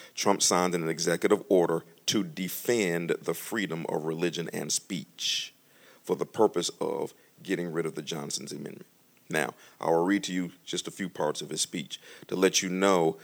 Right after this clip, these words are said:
that, how many know the Bible says, "Don't be moved by what you see"? It says, "The fight is not against flesh and blood."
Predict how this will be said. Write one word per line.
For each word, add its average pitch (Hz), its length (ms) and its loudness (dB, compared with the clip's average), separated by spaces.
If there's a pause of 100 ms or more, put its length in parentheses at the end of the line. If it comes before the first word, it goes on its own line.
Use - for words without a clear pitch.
(200)
that, - 80 -8
how 110 100 4
many 113 140 2
know 101 140 2
the 85 80 0
Bible 95 260 4
says, 85 320 2
"Don't 92 220 -2
be 92 100 -4
moved 87 300 -6
by - 80 -4
what - 260 -8
you - 60 -14
see"? - 260 -10 (800)
It 90 60 -6
says, 87 220 2
"The 85 120 2
fight 98 320 2
is 90 100 0
not 85 160 -2
against 85 300 -4
flesh - 260 -6
and 85 120 -12
blood." 80 260 -10